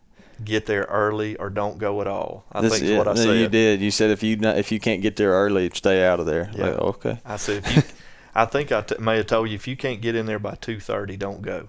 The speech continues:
Speaker 1: Yeah, I was there early.
Speaker 2: Yeah.
Speaker 1: I was there, like, at one.
Speaker 2: I think, yeah.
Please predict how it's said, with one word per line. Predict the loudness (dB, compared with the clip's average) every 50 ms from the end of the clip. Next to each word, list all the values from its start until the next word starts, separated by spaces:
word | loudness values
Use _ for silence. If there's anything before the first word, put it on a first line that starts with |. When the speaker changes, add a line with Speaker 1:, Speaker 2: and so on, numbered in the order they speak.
| -4 0
Speaker 1:
Yeah, | 2 2 4 4
I |
was | 4 2 2
there | 2 2
early. | 4 2 2 0 0 -2 -4 -6 -10 -10
Speaker 2:
Yeah. | -8 -8 -8 -8 -10 -4 0
Speaker 1:
I | 2 4
was | 4 4
there, | 4 4
like, | 4 4 2 -2
at | -6 -6
one. | -4 -2 0 0 0 -2 -6 -8 -6
Speaker 2:
I | -6 -6
think, | -4 -4 -4 -4 0
yeah. | 2 2 2 2